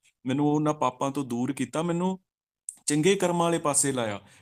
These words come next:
ਮੈਨੂੰ ਫਿਰ ਉਹਨੇ ਨਾਮਦਾਨ ਦਿੱਤਾ, ਮੈਨੂੰ ਅੰਮ੍ਰਿਤ ਦੀ ਦਾਤ ਦਿੱਤੀ।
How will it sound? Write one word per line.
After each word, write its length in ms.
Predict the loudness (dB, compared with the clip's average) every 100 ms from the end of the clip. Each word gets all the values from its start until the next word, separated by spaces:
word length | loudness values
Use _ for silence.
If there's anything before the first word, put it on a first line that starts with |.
| -6
ਮੈਨੂੰ 260 | -2 -2
ਫਿਰ 180 | 0 0
ਉਹਨੇ 160 | 0 2
ਨਾਮਦਾਨ 520 | 4 4 2 0 0
ਦਿੱਤਾ, 380 | -2 -4 -4 -6 _ _
ਮੈਨੂੰ 160 | -2 0
ਅੰਮ੍ਰਿਤ 320 | 0 0 0
ਦੀ 140 | -2 -4
ਦਾਤ 320 | 0 -2 0
ਦਿੱਤੀ। 340 | -2 -2 -4